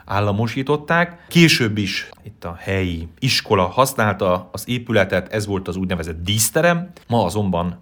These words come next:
üresen áll, pertárgyát képezi az állam és a református egyház között,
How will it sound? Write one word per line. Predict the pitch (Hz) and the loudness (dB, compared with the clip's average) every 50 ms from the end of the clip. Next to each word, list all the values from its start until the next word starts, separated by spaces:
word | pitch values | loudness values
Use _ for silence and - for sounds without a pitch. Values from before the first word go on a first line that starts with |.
| - _ | -16 _
üresen | - 104 101 85 78 - - - 80 76 76 - | -6 -4 -2 -2 -2 -4 -8 -10 -8 -10 -10 -8
áll, | - 101 107 113 117 113 110 113 - | -4 0 0 2 2 0 -2 -4 -2
pertárgyát | - 110 101 101 92 - - 87 80 80 82 80 73 - | 2 2 4 2 2 -2 -4 -6 -6 -6 -6 -8 -10 -10
képezi | - - 90 95 95 - 85 80 82 85 82 | -8 -8 -6 -6 -6 -10 -12 -10 -8 -8 -8
az | 76 76 | -8 -10
állam | - 85 87 82 80 80 | -10 -10 -8 -8 -8 -8
és | 80 78 - | -10 -10 -12
a | 78 | -12
református | - 78 - - - 76 80 80 78 80 78 - | -12 -12 -12 -12 -12 -10 -10 -10 -12 -12 -10 -10
egyház | 85 78 - 78 80 - | -10 -10 -10 -14 -14 -14
között, | - - 107 98 95 - | -10 -8 -6 -4 -6 -6